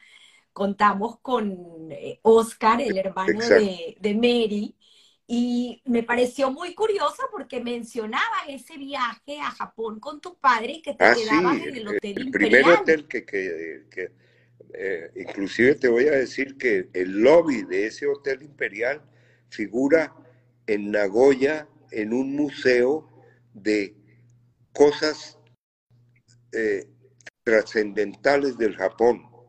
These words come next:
Speaker 2: ¿no? Y ese lobby del hotel está ahí como parte del, de, de ese museo. Y está en Nagoya. Ese, ese hotel fue construido por Frank Lloyd Wright,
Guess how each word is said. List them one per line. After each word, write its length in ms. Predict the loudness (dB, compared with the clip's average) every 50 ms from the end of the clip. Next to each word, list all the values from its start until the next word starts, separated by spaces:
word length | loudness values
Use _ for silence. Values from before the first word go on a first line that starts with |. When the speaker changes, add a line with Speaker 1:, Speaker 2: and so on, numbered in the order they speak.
| _ _ _ _ _ -2
Speaker 2:
¿no? 100 | -2 -2 -2 _ _ _ _ _ _ _ _
Y 140 | -2 2 2
ese 340 | 2 2 2 -2 -2 -2 -6 -8
lobby 360 | -4 2 4 6 6 6 6 4 _ _ _ _ -6
del 420 | -4 -2 -2 0 -2 -2 -2 -4 -4
hotel 500 | -6 -6 -4 -2 -2 -2 -2 -2 -8 -12 _ _ -20 _ _ _ _ _ _ _ _
está 600 | -12 -12 -12 -12 -6 0 2 2 2 2 -2 -6 -6
ahí 400 | -4 -2 0 0 0 0 -2 0
como 520 | 0 0 2 2 2 0 0 -4 -12 _ -20 -20 _ _ _ _ _ _ _ _
parte 420 | 4 6 6 4 2 -4 -4 -2 -2
del, 520 | -2 -4 -4 -8 -12 -18 -20 -20 _ _ _ _
de, 420 | -6 -6 -4 -4 -6 -8 -10 -12 -6
de 200 | -2 2 2 2
ese 240 | 2 2 2 0 0
museo. 480 | 0 -4 -2 2 4 6 6 4 2 -2 -8 -16 -20 -20 -20 _ _ _ _ _ _ _ -20 -20 -16 -8
Y 140 | -2 -2
está 260 | -2 0 2 4 4 4
en 140 | 4 4
Nagoya. 540 | 4 4 6 8 8 8 8 6 4 -2 -6 -10 -18 -20 _ _
Ese, 380 | -20 -18 -12 -8 -6 -6 -6 -8 -10 -10 -10 -10 -10 -12 -16 -20 -20 -20 -8 _
ese 240 | -2 -2 2 4 4
hotel 360 | 4 6 6 4 4 4 4
fue 200 | 2 2 0 2
construido 560 | 0 -2 -4 -2 -2 2 4 6 6 4 4
por 240 | 4 2 2 2 2 0 -6 -20 -20 -20 -20 _ _ _ _
Frank 440 | _ -8 0 2 2 2 2 0 -6 -4
Lloyd 280 | -2 0 0 0 0
Wright, 480 | -2 -2 0 0 0 0 -2 -8 -16